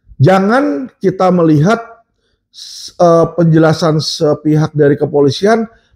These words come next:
lalu kita merasa, "Oh, polisi bersih." Karena kenapa? Polisinya sudah melakukan razia. Logika dong, bos. Kalau lu datang ke sana melihat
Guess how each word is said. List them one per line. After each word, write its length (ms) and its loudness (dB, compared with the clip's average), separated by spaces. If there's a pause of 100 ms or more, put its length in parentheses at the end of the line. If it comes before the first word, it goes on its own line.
lalu 320 2
kita 160 -2
merasa, 480 0
"Oh, 240 4
polisi 320 0
bersih." 560 -2
Karena 240 -6
kenapa? 560 -4 (240)
Polisinya 400 2
sudah 240 2
melakukan 320 -4
razia. 560 0 (480)
Logika 560 0
dong, 480 2
bos. 720 -2 (320)
Kalau 240 4
lu 160 2
datang 320 0
ke 80 -4
sana 320 -2
melihat 480 0